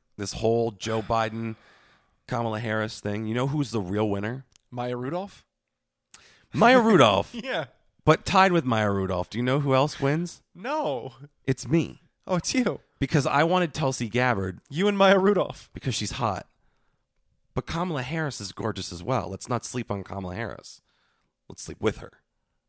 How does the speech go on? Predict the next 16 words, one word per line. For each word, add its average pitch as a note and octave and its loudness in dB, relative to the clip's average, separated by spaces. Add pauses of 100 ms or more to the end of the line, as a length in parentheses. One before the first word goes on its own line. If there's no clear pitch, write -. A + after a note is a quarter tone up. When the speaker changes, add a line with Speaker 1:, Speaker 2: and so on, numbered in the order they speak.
(140)
Speaker 1:
If - -6
she - -6
wants F#2 -4
it. - -16 (480)
Speaker 2:
You B2 -16
see - -12
her C#3+ -10
objectifying B2 -6
the A2 -12
potential A2+ -10
vice B2 -8
president A#2+ -8
of A#2 -8
the A2+ -12
United A#2 -6
States? - -8